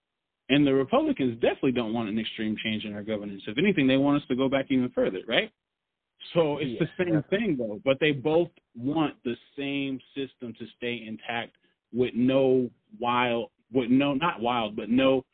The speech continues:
Speaker 1: uh, extreme or extensive changes. You know what I mean? So one party is gonna be like, "We're gonna do all of this. We're gonna do this. We're gonna do that. We're gonna cancel student debt.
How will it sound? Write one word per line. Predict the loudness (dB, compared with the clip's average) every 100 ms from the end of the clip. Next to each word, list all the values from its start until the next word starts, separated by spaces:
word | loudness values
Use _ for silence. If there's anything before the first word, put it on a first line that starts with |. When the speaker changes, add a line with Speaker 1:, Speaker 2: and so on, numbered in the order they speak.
| _ _ _ _ _ 0
Speaker 1:
uh, | 2 2 -2 -4 -6
extreme | -6 -6 -6 -4 -2 -4
or | -6 -8 -10 _
extensive | -14 -14 -10 -6 -6 -6 -10 -6
changes. | -4 -4 -6 -14 -8
You | -4
know | -2
what | -2
I |
mean? | 0 -2 -4 _ _ _ _ _ _ _ _ -8
So | -4 -2
one | -2 0 0 2
party | 2 4 2
is | 2
gonna | -2
be | 0 -2
like, | -4 -4
"We're | -2
gonna | 0 0
do | -2 2
all | 2 2
of | 2
this. | -2 -4 -14 _ _ _ -6
We're | -4
gonna | -4
do | -2
this. | 2 2 0
We're |
gonna | -4 -6
do | -4
that. | 0 0
We're | -2
gonna | -8 -6
cancel | -6 -6 -8
student | -6 -6 -4
debt. | -2 -2